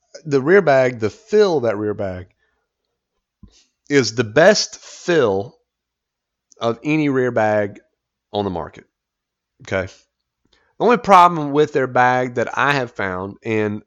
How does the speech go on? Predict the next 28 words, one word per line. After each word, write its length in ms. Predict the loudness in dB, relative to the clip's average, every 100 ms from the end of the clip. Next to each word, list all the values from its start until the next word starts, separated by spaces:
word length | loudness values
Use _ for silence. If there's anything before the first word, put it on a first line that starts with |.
| _
when 480 | -12 -6 -4 -4 -6 _ -10
I 220 | -8 -8
took 400 | -10 -8 -8 -8 _
the 140 | -10
course 680 | -10 -8 -6 -4 -6 -10 -14 _ -12
in 340 | -10 -8 -12 -14 -12
October 720 | -10 -10 -8 -6 -6 -8 -10 _ _ _
with 240 | -10 -10 _ -6
Frank, 400 | -4 -4 -8 -10
we 120 | -6
got 160 | -6
to 40 | -6
talking 340 | -4 -4 -4
about 280 | -6 -6 -6
their 120 | -8
rear 200 | -8 -8
bags, 520 | -6 -8 -8 -12 -16 -16
and 440 | -10 -8 -8 -10 -14 _ _ _
he's 420 | -4 -2 0 -4 -10 -4
actually 440 | -2 -2 -2 -6
had 480 | -4 -2 -2 -2 -6
a 100 | -10
relationship 840 | -8 -6 -6 -8 -10 -12 -10 -12 -10
kinda 220 | -10 -8
going 300 | -8 -6 -4
on 280 | -4 -4 -6
with 160 | -8
them 340 | -8 -8 -10